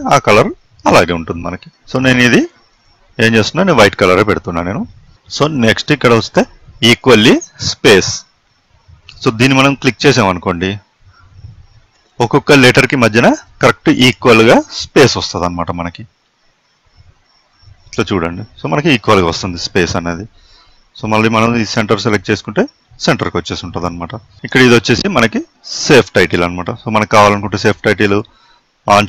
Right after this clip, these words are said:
చేసుకోవచ్చు, లేదంటే ఆఫ్ చేసుకోవచ్చు. So మనం సేఫ్ టైటిల్ on చేస్తున్నాను నేను. నెక్స్ట్ ఇక్కడ వచ్చేసి గ్రిడ్ అనమాట. ఈ గ్రిడ్ అంటే మనకి ఇక్కడ చూడండి, మనకి ఇక్కడ అన్ని చిన్న చిన్న డాట్స్ వస్తాయి అన్నమాట. So మనకి లైన్స్ అన్నది తెలవడం కోసం అన్నమాట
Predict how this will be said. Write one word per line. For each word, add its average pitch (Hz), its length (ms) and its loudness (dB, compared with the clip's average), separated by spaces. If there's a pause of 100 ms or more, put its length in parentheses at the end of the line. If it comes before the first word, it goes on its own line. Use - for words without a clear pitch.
చేసుకోవచ్చు, 110 360 -6
లేదంటే 110 300 4
ఆఫ్ - 180 -4
చేసుకోవచ్చు. 90 480 -8
So - 60 -8 (120)
మనం 170 200 -2
సేఫ్ 123 240 2
టైటిల్ 107 300 2
on 87 160 0
చేస్తున్నాను 87 380 -10
నేను. 101 100 -18 (360)
నెక్స్ట్ - 240 -2
ఇక్కడ 127 220 2
వచ్చేసి 117 240 -4 (160)
గ్రిడ్ 101 280 2
అనమాట. 85 240 -6 (160)
ఈ 113 60 2 (100)
గ్రిడ్ 113 280 2
అంటే 120 120 0 (100)
మనకి 104 180 -2
ఇక్కడ 151 180 0
చూడండి, 90 320 -4
మనకి 101 200 -2
ఇక్కడ 98 180 2
అన్ని 131 160 -2 (960)
చిన్న 117 200 -2
చిన్న 117 140 0 (140)
డాట్స్ 101 300 2
వస్తాయి 90 240 -4
అన్నమాట. 87 220 -8 (580)
So - 60 -4 (100)
మనకి 120 200 2 (160)
లైన్స్ 117 340 4
అన్నది 110 240 2 (120)
తెలవడం 110 400 4
కోసం 92 300 -2
అన్నమాట 87 260 -4